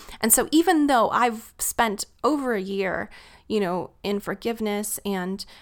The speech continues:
um, repentance for what I had been involved in, which is just changing my mind about what I had been involved in and asking for forgiveness, um, I thought I had cleared it up, but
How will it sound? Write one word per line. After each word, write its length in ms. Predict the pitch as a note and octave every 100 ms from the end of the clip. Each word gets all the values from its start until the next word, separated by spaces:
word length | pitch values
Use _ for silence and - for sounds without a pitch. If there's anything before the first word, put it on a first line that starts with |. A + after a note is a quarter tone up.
| - -
um, 460 | F#3+ F#3 F3 G3 -
repentance 880 | G3+ G3+ - A#3 A3+ A#3 G#3+ F3 -
for 240 | - G3
what 160 | F#3 F3+
I 60 |
had 280 | G3 G#3+ F#3+
been 160 | G3+ F#3+
involved 460 | F#3 F#3 F#3+ F#3+
in, 160 | F#3+ G3 -
which 160 | A3 A#3
is 180 | A#3
just 280 | - G#3+ -
changing 340 | - G#3 G3+ F3+
my 140 | E3
mind 420 | F3+ G3+ E3+ G3+
about 240 | G#3 F3 -
what 180 | F3
I 80 | E3+
had 240 | G3 F3 D#3+
been 180 | D#3+
involved 440 | E3 - D#3+ E3 -
in 100 | F3
and 120 | E3
asking 420 | - G3 - F3+
for 140 | - E3+
forgiveness, 640 | F3 F3 F3 F#3 G#3+ - - - - - - - -
um, 440 | A3 G#3+ G3+ G3 -
I 80 | A3+
thought 400 | - B3+ C#4 C4+
I 140 | A3+
had 400 | A3 A3 G3+ G3+ -
cleared 320 | - B3+ A#3
it 100 | -
up, 240 | C4 -
but 120 | G#3